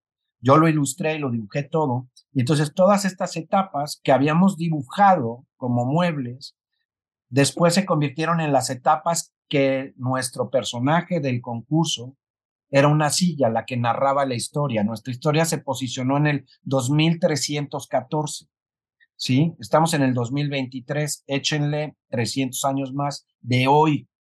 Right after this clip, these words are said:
Entonces, ¿cómo va a ser el mobiliario de oficina dentro de trescientos años?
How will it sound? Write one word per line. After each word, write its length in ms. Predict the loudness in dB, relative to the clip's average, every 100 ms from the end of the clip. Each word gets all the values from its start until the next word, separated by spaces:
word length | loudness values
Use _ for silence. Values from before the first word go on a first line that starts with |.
| _ _
Entonces, 240 | -8 -2
¿cómo 340 | 4 6 6 6
va 120 | 4
a 40 |
ser 200 | 2 -2
el 80 | 0
mobiliario 640 | 0 0 -2 -2 -4 -4 -2
de 120 | -2
oficina 880 | -2 -6 -10 -2 2 2 2 0 -6 _ _ _
dentro 380 | -2 0 0 -4
de 80 | -2
trescientos 720 | -4 -2 0 0 -2 -4 -4
años? 500 | -4 -6 -8 -10